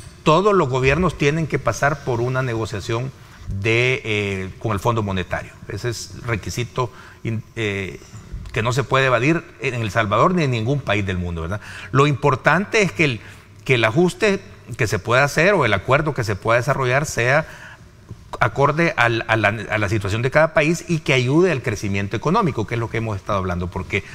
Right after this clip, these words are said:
un ajuste demasiado drástico, eh, puede tener efectos también contrarios, negativos, ¿verdad? De afectar más a la población. Entonces tenemos que esperar qué es lo que negocia el gobierno y,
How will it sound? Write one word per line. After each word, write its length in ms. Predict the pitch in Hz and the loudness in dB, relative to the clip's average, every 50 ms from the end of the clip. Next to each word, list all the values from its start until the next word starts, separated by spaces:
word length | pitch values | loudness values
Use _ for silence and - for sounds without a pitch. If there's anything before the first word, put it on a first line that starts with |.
| - - - | -14 -6 0
un 160 | - 135 156 | 2 4 4
ajuste 480 | 160 156 139 170 185 170 - - 127 107 | 4 4 4 2 2 2 0 -2 -2 0
demasiado 540 | 104 98 92 85 - - 123 127 139 147 147 | 0 0 -2 -2 0 2 2 4 4 4 4
drástico, 540 | 147 143 131 117 - - - 143 - - - - - - - - - - - - | 4 4 2 2 -2 -6 -8 -6 -6 -8 -8 -10 -16 -20 -20 -20 -20 -18 -6 -2
eh, 420 | 127 113 110 107 104 95 90 82 - | 2 4 4 4 2 0 -2 -4 -2
puede 240 | - 113 101 104 120 | 0 0 2 2 2
tener 260 | 123 - 123 113 107 | 0 -2 -2 0 0
efectos 400 | 123 113 - 113 101 - - 127 | 0 0 -2 -4 -6 -4 -6 -6
también 460 | - 135 113 104 98 104 113 131 139 - - | -4 -4 -2 -2 -2 -2 -2 -2 -6 -10 -8
contrarios, 640 | - - 208 92 - - 127 120 113 98 85 78 - | -6 -6 -4 -2 0 2 2 2 2 0 -4 -8 -8
negativos, 540 | 98 98 95 90 82 - 135 131 110 90 80 | -6 -4 -4 -4 -2 0 0 0 0 0 -2
¿verdad? 260 | 80 78 82 98 104 - - - - - - - - | -4 -4 -2 -4 -4 -4 -8 -18 -20 -20 -8 -2 0
De 80 | 104 | 0
afectar 380 | 101 95 104 90 - - 113 110 | 0 0 -2 -4 -2 -2 0 0
más 180 | 107 104 98 | 2 0 0
a 40 | 98 | 0
la 140 | 95 90 - | -2 -2 -4
población. 380 | - 85 82 82 - 98 92 - - - - - - - | -6 -10 -10 -10 -10 -12 -12 -12 -14 -20 -20 -20 -14 -4
Entonces 200 | - 131 123 117 | 0 0 2 2
tenemos 380 | - 120 123 127 139 147 - | 2 2 2 2 2 0 0
que 80 | - 147 | -2 -2
esperar 400 | - - 151 135 127 135 139 - | -2 0 2 2 2 2 2 0
qué 160 | 139 131 135 | 0 0 0
es 80 | 135 135 | 0 0
lo 180 | 135 131 - | 0 -2 -2
que 260 | - 127 113 107 101 - - - - - - | -2 -2 -2 -2 -2 -6 -12 -20 -16 -8 -4
negocia 480 | 110 110 104 110 120 131 127 - 147 135 | -2 0 2 2 2 2 2 0 0 0
el 80 | 139 | 0
gobierno 540 | 139 147 151 156 147 139 156 180 208 202 - | 2 2 4 4 4 4 2 0 -2 -4 -4
y, 260 | - 139 127 120 107 | -4 -2 -2 -2 -2